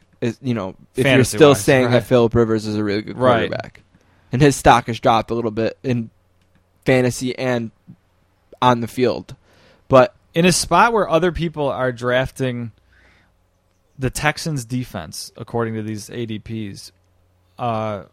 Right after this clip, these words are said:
Speaker 2: or Giovanni Bernard from Cincinnati, although I don't know who that is. Maybe he's some rookie with some upside. Isaac Peed from Saint Louis. You know, like, I like to draft for upside, so to get a running back in the rough type thing is awesome, but these guys are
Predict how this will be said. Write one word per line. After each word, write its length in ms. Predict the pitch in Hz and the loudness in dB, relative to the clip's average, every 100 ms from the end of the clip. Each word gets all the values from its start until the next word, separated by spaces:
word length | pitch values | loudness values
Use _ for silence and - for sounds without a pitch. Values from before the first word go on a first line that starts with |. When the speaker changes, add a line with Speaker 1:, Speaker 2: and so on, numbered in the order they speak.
| _ _ _ _ _ - | _ _ _ _ _ -12
Speaker 2:
or 120 | 127 | -10
Giovanni 640 | 113 127 147 127 131 135 135 | -6 -2 -2 0 -2 -2 -4
Bernard 600 | 117 120 117 117 107 98 | -6 -6 -2 -2 -4 -6
from 140 | 110 | -12
Cincinnati, 580 | 98 117 - 113 110 104 | -10 -10 -8 -6 -6 -6
although 180 | 107 110 | -6 -4
I 100 | 113 | -4
don't 100 | 110 | -4
know 80 | 107 | -6
who 100 | 104 | -6
that 120 | 98 | -6
is. 200 | 101 95 | -8 -8
Maybe 180 | 104 101 | -10 -8
he's 140 | 104 | -10
some 300 | - 101 98 95 - | -12 -12 -12 -16 -18
rookie 320 | 117 110 - | -12 -12 -10
with 160 | 101 98 | -12 -12
some 240 | - 101 87 | -14 -16 -14
upside. 480 | 110 - 104 95 92 _ _ _ _ _ - - - | -14 -12 -12 -12 -14 _ _ _ _ _ -12 -10 -4
Isaac 380 | 147 147 147 - | -2 0 -4 -6
Peed 380 | 143 135 113 | -8 -8 -8
from 180 | 98 113 | -12 -14
Saint 280 | - 127 110 | -10 -10 -8
Louis. 360 | 120 104 - 139 | -8 -8 -8 -4
You 40 | |
know, 140 | 139 | -2
like, 180 | 156 139 _ _ _ _ _ _ _ _ - | 0 -2 _ _ _ _ _ _ _ _ -2
I 140 | 160 | 2
like 220 | 185 190 | 4 2
to 100 | 190 | 0
draft 260 | 156 165 170 | -2 0 0
for 140 | 160 | -2
upside, 480 | 135 147 - 170 165 | -2 -2 -2 -2 -2
so 100 | - | -6
to 80 | 123 | -6
get 160 | 113 165 | -2 -2
a 60 | |
running 260 | 139 143 147 | -2 -4 -4
back 260 | 147 143 | -4 -4
in 100 | 139 | -6
the 80 | 120 | -8
rough 360 | 107 113 131 _ _ | -6 -6 -6 _ _
type 220 | 160 156 | -10 -10
thing 240 | - 160 | -10 -12
is 160 | 143 107 | -10 -10
awesome, 400 | 110 139 - 165 | -8 -8 -8 -8
but 220 | 131 - _ _ _ _ _ | -8 -8 _ _ _ _ _
these 160 | 202 214 | -8 -2
guys 260 | 240 151 | 0 0
are 340 | 135 139 135 | -4 -4 -4